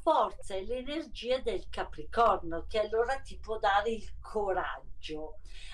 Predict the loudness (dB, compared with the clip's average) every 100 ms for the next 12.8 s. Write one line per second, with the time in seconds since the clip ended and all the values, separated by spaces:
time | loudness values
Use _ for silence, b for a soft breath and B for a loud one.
0 | B 2 4 2 2 0 0 -4 -6 -4
1 | 2 2 2 -2 0 -2 -2 0 0 2
2 | -2 -2 -4 -2 0 0 0 -2 0 0
3 | -2 -8 -4 2 4 4 0 -6 -4 -6
4 | -2 -4 -4 -8 -14 -14 -10 -8 -8 -8
5 | -2 -2 -2 -6 -6 0 0 0 -4 -4
6 | -6 -2 0 0 -2 0 0 2 -2 -4
7 | -12 -6 -6 -4 -6 -6 -6 -6 -6 B
8 | B B B 2 4 4 2 0 0 -2
9 | -4 -4 0 0 -2 -4 -4 -2 -2 -2
10 | -4 -4 -4 -4 -4 -2 -2 0 2 4
11 | 6 6 4 -2 -4 0 2 2 0 -2
12 | 0 -2 -2 -4 -4 -2 -4 -4